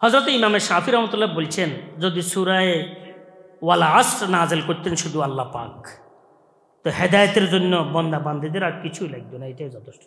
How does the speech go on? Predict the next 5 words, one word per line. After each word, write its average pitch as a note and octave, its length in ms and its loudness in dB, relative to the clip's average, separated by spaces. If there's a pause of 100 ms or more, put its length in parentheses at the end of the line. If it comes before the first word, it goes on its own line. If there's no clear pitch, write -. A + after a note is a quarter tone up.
ছিল। - 140 -20 (1080)
এটার G3+ 280 4
মধ্যে F#3+ 260 6 (640)
আসল B3+ 300 8
মাকসাদ G#3+ 460 4